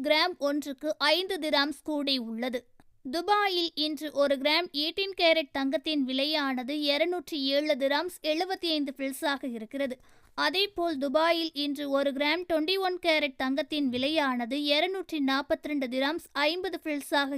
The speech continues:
இருக்கிறது. துபாயில் இன்று ஒரு கிராம் ட்வென்டி டூ கேரட் தங்கத்தின் விலையானது இருநூற்றி ஐம்பது திராம்ஸ், ஐம்பது ஃபில்ஸாக இருக்கிறது. துபாயில் இன்று ஒரு கிராம் ட்வென்டி ஃபோர் கேரட் தங்கத்தின் விலையானது இருநூற்றி எழுபது திராம்ஸ், ஐம்பது ஃபில்ஸாக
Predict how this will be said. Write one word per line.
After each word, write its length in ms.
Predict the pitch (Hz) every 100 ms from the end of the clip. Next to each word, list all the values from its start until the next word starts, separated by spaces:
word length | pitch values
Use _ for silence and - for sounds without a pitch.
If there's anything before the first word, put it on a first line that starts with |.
| 240
இருக்கிறது. 420 | 233 269 285 294 - - - _ -
துபாயில் 560 | 294 339 392 415 392 359 302
இன்று 220 | 311 302 302 262
ஒரு 120 | 285 277
கிராம் 240 | 294 330 349
ட்வென்டி 260 | 339 330 392
டூ 80 | 392 381 339
கேரட் 340 | 330 320 -
தங்கத்தின் 460 | 277 277 311 302 269 247
விலையானது 600 | 262 294 254 240 254 254 - - -
இருநூற்றி 640 | 302 320 381 403 381 339 -
ஐம்பது 500 | 269 311 359 359 285 277
திராம்ஸ், 340 | 285 302 - - 302
ஐம்பது 300 | 311 359 349 -
ஃபில்ஸாக 460 | 311 269 330 285 233 254
இருக்கிறது. 400 | 233 254 277 254 - - - - 269
துபாயில் 500 | 330 392 415 381 359 -
இன்று 220 | 311 302 302
ஒரு 160 | 285 285 285
கிராம் 240 | 294 320 320
ட்வென்டி 240 | 311 302 302
ஃபோர் 240 | 349 370 370
கேரட் 340 | 370 320 311 -
தங்கத்தின் 460 | 285 277 294 302 277
விலையானது 680 | 254 277 311 294 262 254 285 294 277
இருநூற்றி 460 | 294 339 359 - 311 285
எழுபது 360 | 302 370 370 302
திராம்ஸ், 340 | 277 285 311 - 269 302
ஐம்பது 300 | 349 370 339
ஃபில்ஸாக 580 | - 311 277 311 294 285